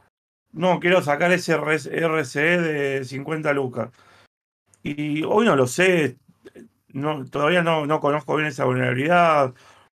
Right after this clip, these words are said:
o él tiene otra experiencia. Entonces, eh, ir de a poquito, cada uno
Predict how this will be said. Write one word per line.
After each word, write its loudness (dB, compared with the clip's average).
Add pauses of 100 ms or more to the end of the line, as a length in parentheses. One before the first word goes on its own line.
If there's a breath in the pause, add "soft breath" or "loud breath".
(100)
o -4
él -2
tiene -2
otra 0
experiencia. 0 (640)
Entonces, -6 (540 soft breath)
eh, -6
ir 0
de 4
a 0
poquito, -2
cada 4
uno 0